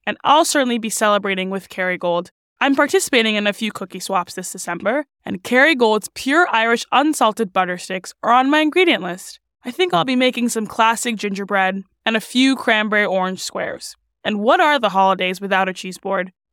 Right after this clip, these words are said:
Kerrygold Skellig and Kerrygold aged cheddar are perfect snacking cheeses. They pair well with my favorite water crackers and delicious cured meats like a good mortadella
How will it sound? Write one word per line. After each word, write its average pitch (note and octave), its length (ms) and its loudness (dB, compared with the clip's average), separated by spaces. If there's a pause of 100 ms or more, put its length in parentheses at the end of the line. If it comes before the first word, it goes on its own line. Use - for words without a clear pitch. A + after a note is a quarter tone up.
(180)
Kerrygold B3+ 540 2
Skellig G3 560 0
and F#3+ 160 -10
Kerrygold D4+ 580 4
aged G#3 300 -2
cheddar F#3+ 260 -2
are - 140 -2
perfect - 480 -4
snacking F#3+ 500 -4
cheeses. F#3 480 -10 (260)
They G#3 120 -2
pair B3 320 2
well A#3 260 4
with G#3+ 200 -2
my F#3 120 -4
favorite G#3 440 0
water F#3+ 260 4
crackers F#3 580 -4
and F#3+ 160 -8
delicious G#3 520 -2
cured G#3+ 400 -2
meats F#3 360 -10
like F#3 120 -12
a F#3+ 80 -6
good C#4+ 240 2
mortadella G3 680 2